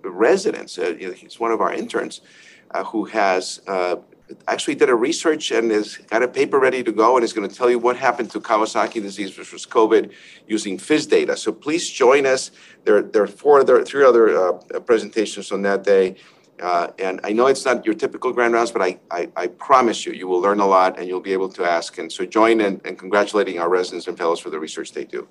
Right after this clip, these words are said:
So after all that, uh, I wanna make sure that Doctor Schreiber actually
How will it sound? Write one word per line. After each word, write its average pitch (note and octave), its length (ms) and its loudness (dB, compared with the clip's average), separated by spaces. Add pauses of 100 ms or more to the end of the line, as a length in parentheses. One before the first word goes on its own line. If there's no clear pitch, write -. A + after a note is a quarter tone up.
(360)
So F#2+ 420 4 (140)
after A2+ 440 0
all F3 280 8
that, F#2 420 2 (120)
uh, G2+ 380 2 (140)
I G2+ 80 0
wanna G#2 220 0
make G#2 180 0
sure G2+ 200 0
that F#2+ 420 -2
Doctor G2 280 -6
Schreiber G#2 340 2
actually G2 320 -2